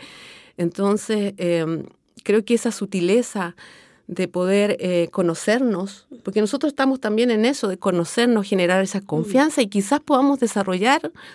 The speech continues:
Speaker 1: trabajos en futuro. Sería muy bueno.
Speaker 2: Mm.
Speaker 1: Yo toda mi vida, eh, he, em,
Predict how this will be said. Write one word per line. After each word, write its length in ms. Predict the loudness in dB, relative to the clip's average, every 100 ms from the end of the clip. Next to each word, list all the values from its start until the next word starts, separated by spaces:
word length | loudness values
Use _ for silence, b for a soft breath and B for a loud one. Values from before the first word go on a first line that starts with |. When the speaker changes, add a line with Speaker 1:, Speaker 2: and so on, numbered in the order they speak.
| B
Speaker 1:
trabajos 560 | -4 -2 -2 -2 -2 0
en 100 | -2
futuro. 400 | -6 -8 -8 -6
Sería 260 | -2 0
muy 200 | 2 0
bueno. 400 | 0 0 -2 -6 -12 B B
Speaker 2:
Mm. 120 | -2
Speaker 1:
Yo 160 | 0
toda 160 | 4 6
mi 140 | 6 4
vida, 360 | 2 2 0 -6 B B B B B B B
eh, 360 | 0 2 4 4
he, 320 | 4 4 4
em, 440 | 4 2 0 -2